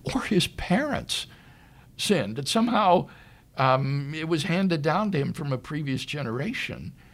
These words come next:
And so he was getting his just desert. And Jesus said it was neither that this man nor his parents sinned, but he has this affliction so that the works of God might be made manifest in him.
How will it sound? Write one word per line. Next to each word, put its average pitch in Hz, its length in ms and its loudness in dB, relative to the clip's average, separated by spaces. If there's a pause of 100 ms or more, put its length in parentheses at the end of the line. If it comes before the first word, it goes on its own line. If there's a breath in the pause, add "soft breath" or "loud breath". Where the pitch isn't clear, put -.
(300 soft breath)
And 139 160 2
so 139 320 4
he 156 300 -2
was 160 160 2
getting 135 300 0
his 104 120 0
just - 340 -2
desert. 101 340 -4
And 113 160 -2
Jesus 214 500 -2 (260 loud breath)
said 165 280 -2
it 123 80 -2
was 120 160 -2
neither 190 720 4 (400 soft breath)
that - 200 -8
this 160 220 -2
man 139 320 -2
nor 135 200 0
his 117 160 -6
parents 107 420 -4
sinned, 87 300 -4
but 127 240 6 (260 loud breath)
he 107 200 -4
has 156 320 -2
this 156 200 -4
affliction 139 560 -4
so 131 200 -4
that 110 180 -4
the 113 80 -6
works 127 440 -2
of 113 200 -8
God 107 420 0
might 92 260 -6
be 113 120 -6
made 98 280 -4
manifest 98 640 -6
in 101 140 -4
him. 80 280 -6